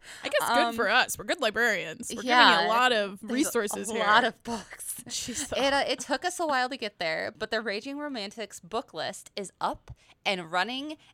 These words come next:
Speaker 2: and it is accessible to you lovely listeners. The link is at the top of the show notes for this minisode, and we'll make sure to
Speaker 1: Mm-hmm.
Speaker 2: include the link in every single episode here on out, so you can just click. It'll be updated for every episode, and it'll take you right to a Google Sheet, so you shouldn't have any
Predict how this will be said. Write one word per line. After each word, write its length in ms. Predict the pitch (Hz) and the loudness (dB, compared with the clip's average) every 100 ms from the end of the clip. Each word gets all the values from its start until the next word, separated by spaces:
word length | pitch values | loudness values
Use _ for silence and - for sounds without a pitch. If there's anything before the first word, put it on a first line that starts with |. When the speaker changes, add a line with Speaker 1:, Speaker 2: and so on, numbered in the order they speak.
| - | -6
Speaker 2:
and 120 | 220 | -4
it 80 | 254 | -4
is 120 | 247 | -4
accessible 600 | 208 - 214 - 254 277 | -6 -2 -2 -2 -6 -8
to 160 | - | -8
you 180 | 196 226 | -12 -12
lovely 480 | 190 160 165 165 196 | -10 -2 -2 -2 -4
listeners. 720 | 160 139 - 143 113 175 - - - - | -6 -6 -8 -10 -10 -12 -14 -20 -14 -8
The 80 | |
link 320 | 208 226 320 240 | -4 -4 -4 -6
is 80 | |
at 100 | 226 | -6
the 60 | 196 | -6
top 260 | - 160 262 | -8 -8 -8
of 100 | 254 | -8
the 100 | 330 | -4
show 180 | 220 | -2
notes 300 | 185 208 - | -2 -4 -8
for 200 | - 175 | -8 -6
this 220 | 170 269 214 | -4 -6 -8
minisode, 560 | 180 175 160 156 170 - | -8 -8 -4 -4 -6 -10
and 120 | 180 | -12
we'll 100 | 175 | -12
make 160 | 165 - | -14 -12
sure 160 | 202 | -12
to 40 | 202 | -10
Speaker 1:
Mm-hmm. 100 | 208 | -10
Speaker 2:
include 280 | 226 190 190 | -8 -8 -8
the 80 | |
link 240 | 202 185 185 | -6 -8 -8
in 80 | 180 | -6
every 240 | 170 185 | -4 -6
single 240 | - 214 | -10 -10
episode 440 | - - - 196 190 | -8 -8 -8 -8 -8
here 180 | 175 190 | -8 -6
on 120 | 240 | -4
out, 220 | 202 - | -6 -6
so 80 | 202 | -12
you 80 | 180 | -12
can 100 | 170 | -12
just 280 | 175 - - _ - | -12 -10 -12 _ -14
click. 260 | 247 254 - | -12 -12 -10
It'll 160 | 202 180 | -10 -8
be 80 | - | -10
updated 400 | 220 226 226 220 | -10 -10 -10 -10
for 120 | - | -8
every 180 | 220 254 | -6 -6
episode, 480 | - - 160 175 262 - - - - - | -10 -8 -6 -6 -8 -16 -20 -20 -10 -4
and 240 | 214 214 | -2 -2
it'll 220 | 202 214 | -4 -4
take 180 | 254 226 | -6 -10
you 120 | 247 | -8
right 100 | 214 277 | -8 -8
to 80 | |
a 40 | 320 | -10
Google 240 | 262 247 | -8 -8
Sheet, 320 | 262 262 302 | -8 -8 -10
so 80 | - | -10
you 140 | 220 220 | -8 -8
shouldn't 240 | 214 208 | -10 -8
have 160 | 202 208 | -8 -8
any 240 | 208 185 | -10 -12